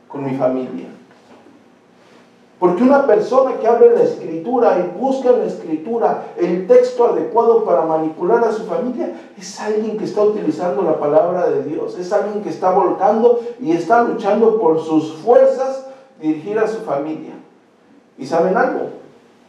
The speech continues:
La va a estrellar. La va a estrellar.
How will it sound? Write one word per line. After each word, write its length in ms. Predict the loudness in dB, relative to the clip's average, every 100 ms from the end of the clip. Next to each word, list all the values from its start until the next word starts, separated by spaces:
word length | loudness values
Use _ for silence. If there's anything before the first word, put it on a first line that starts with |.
| _
La 100 | -6
va 80 | -6
a 40 |
estrellar. 560 | -8 -14 -20 -16 -16 -16 -20 _ _ _ _ _ _ _ _ _ _ _ _ _ _ _ _ _ _ _ _ _ -20 -20 _ _ _ _ -16 -16 -12
La 80 | -8
va 80 | -6
a 40 |
estrellar. 440 | -6 -10 -14 -14